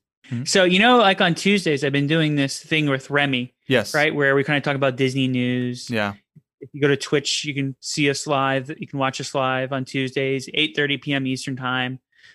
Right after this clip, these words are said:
Speaker 2: You know, he talks about the news. Sometimes I play games, just random stuff. Um, but he posted a picture on his Facebook page where when he, I guess I'm not su-, wasn't sure if he, when he was working at Disney, but Whoopi Goldberg was there, and she was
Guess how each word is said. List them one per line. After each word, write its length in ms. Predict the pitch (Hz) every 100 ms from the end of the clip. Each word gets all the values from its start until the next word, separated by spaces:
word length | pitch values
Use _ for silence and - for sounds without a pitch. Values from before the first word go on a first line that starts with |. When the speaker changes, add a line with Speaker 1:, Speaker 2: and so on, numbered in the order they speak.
| _
Speaker 2:
You 80 | 139
know, 140 | 131 127
he 160 | 156
talks 220 | 147 147
about 200 | - 147
the 40 | 147
news. 480 | 135 135 135 135 -
Sometimes 360 | 143 147 139
I 80 | 139
play 200 | 139 139
games, 280 | 131 131 147
just 180 | 180 151
random 320 | 135 131 127
stuff. 320 | - 131 131 _ _ _ _ _ _ -
Um, 480 | 143 123 120 120 123 _ - _ _
but 280 | 165 160 -
he 200 | - 180
posted 380 | 180 180 180 160
a 20 |
picture 460 | - 180 - 143 139
on 220 | 143 139
his 220 | 139 131 -
Facebook 400 | 196 196 143 -
page 380 | 127 127 123 - - _
where 340 | 147 135 135 139
when 160 | 135
he, 120 | 139
I 40 | 143
guess 240 | 151 151
I'm 60 | 156
not 100 | 151
su-, 200 | 156 -
wasn't 260 | 143 139 139
sure 160 | -
if 80 | 139
he, 120 | 139
when 180 | 135 135
he 300 | 127 139 143
was 160 | 147 127
working 360 | 139 160 185
at 120 | 175 170
Disney, 420 | 175 190 196 - - - -
but 260 | 156 -
Whoopi 280 | 143 185 190
Goldberg 440 | 143 156 202 151 127
was 160 | 127
there, 220 | 127 127 131
and 100 | 147
she 180 | 135 180
was 320 | 170 156 135